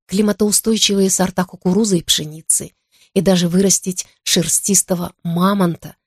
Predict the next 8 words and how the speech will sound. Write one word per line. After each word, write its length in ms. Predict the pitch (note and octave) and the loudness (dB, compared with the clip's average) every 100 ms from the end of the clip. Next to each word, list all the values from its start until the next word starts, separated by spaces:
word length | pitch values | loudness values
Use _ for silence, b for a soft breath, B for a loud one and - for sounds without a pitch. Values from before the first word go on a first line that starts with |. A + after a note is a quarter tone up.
| _ _ | _ _
на 140 | E3+ | -4
основе 340 | D#3+ - F#3 F3+ | -2 0 2 2
Д 140 | F3+ | 2
Н 140 | D#3+ D#3 | 0 0
К 280 | F#3+ F3+ - | -2 -2 0
индийского 640 | F3+ F3 F3+ E3 - D#3+ | 0 2 2 0 -4 -4
слона. 540 | E3+ F#3 E3 D#3 D3+ - _ _ _ _ | -4 -2 -2 -2 -6 -10 _ _ _ _
Возможности 840 | F#3 E3 F3+ F#3+ F3 - - - | 0 2 2 2 0 -2 -4 -8